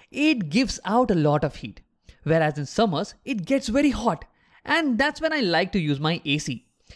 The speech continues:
It takes in a lot of heat. So just like these devices, we also have certain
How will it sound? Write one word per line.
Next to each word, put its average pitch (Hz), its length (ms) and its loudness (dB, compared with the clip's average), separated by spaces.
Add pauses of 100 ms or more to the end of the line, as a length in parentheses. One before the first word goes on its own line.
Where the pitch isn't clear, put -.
(120)
It - 280 -4
takes 202 320 -2 (100)
in 254 260 2
a 165 80 0
lot 143 260 0
of 131 140 -6
heat. - 240 -14 (500)
So 339 140 0
just 285 300 0
like 339 160 2
these 254 180 -2
devices, 170 520 -2 (240)
we 226 240 -2
also 247 380 2
have 220 280 2
certain 214 340 -2